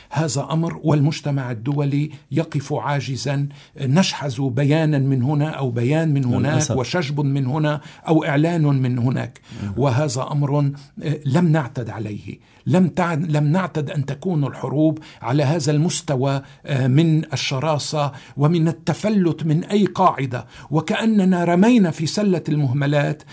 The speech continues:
Speaker 1: ما بنا-، ما بنته البشرية من قواعد ته-،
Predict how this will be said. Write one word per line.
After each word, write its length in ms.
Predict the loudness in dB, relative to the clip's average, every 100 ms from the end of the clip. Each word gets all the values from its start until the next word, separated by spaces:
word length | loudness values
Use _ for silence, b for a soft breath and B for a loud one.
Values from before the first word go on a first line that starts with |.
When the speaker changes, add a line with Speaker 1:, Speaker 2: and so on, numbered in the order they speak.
| B B
Speaker 1:
ما 200 | 4 4
بنا-، 480 | 4 4 4 2 2
ما 200 | 2 2
بنته 460 | 2 2 0 2
البشرية 680 | 2 4 2 0 2 2 2
من 180 | 2 0
قواعد 640 | 0 2 4 4 4 0 -6 B B B
ته-، 300 | 4 4 2